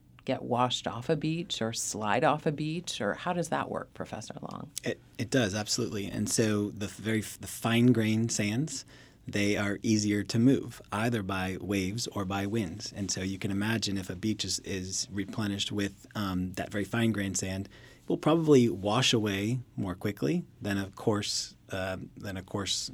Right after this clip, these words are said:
Speaker 2: you know, heavier grain of sand. It can also be, you know, blown up and over the dunes faster than maybe a coarser sand. So it definitely changes the dynamics. It even changes the slope of the beach. So these coarser grain sands can maintain a steeper slope of a beach than the finer grain sands can.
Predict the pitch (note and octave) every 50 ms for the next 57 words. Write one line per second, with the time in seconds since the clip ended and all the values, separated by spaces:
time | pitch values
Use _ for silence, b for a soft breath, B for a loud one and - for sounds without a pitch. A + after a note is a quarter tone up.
0 | - - G2+ F2+ - - - - A#2 G2+ G#2+ F#2+ F#2 F2 E2+ - - - - G2+
1 | F2+ F2+ F2+ F2 - - G2+ F2 C2 - - - B B B B B B B B
2 | B - - - - G#2+ A2 A#2+ - - B2 G#2 G2 G2 G2+ G2+ G2+ F#2+ G2+ G2+
3 | F#2+ F2+ F#2 G2 G2 F#2+ F#2+ F2+ - G2+ G#2 F#2+ - G2 F#2 - G2 G2 F#2+ F#2+
4 | F#2 G2+ G2 A2+ D3 C3+ F#2+ - - - - - - - - - F#2+ E2+ - -
5 | - - E2+ D#2 A#2+ B2 - - - - F#2+ F2+ E2+ F2 F2 F2 - - - -
6 | - - - - - - - - - - - A2+ - - - - - G#2 G2+ E2
7 | G#2+ A2+ A2+ - C#3 C3+ C3+ C3+ C3+ - G#2+ G#2+ G#2+ G#2+ G#2 F#2 - - G2 F#2
8 | F#2+ F2+ F2 F2+ F#2 G2 A2 B2 C3 - - - C3 D3 D#3+ E3 C#3+ - D3 C#3
9 | B2 B2+ A#2+ G#2+ A2+ A2+ - - - A#2 G#2+ G2+ - - F2 - - E2 - -
10 | - - - - B B B B B B B B B B B B - A2+ G2+ G#2+
11 | G2+ G2 - - - C#3+ C#3 - C3+ B2+ A2 B2 A#2 G#2+ G#2 G2+ - C3 C3 B2
12 | A2 G#2 G#2 - - - G#2 G2+ G2+ G#2 A2 A2+ A2+ A2 - G#2+ G2+ G2+ G2 F#2+
13 | - - - - - F#2+ F2+ - F2+ F#2 - - - D3+ D3 A#2 - - G#2 G#2
14 | G#2+ G#2+ B2+ D3+ D3 C3 - - - - - G2+ G2+ G#2 - - - D3+ D#3 C3
15 | G#2 G2 - F2 F2 F#2 F#2 - - - - - - - - - - - -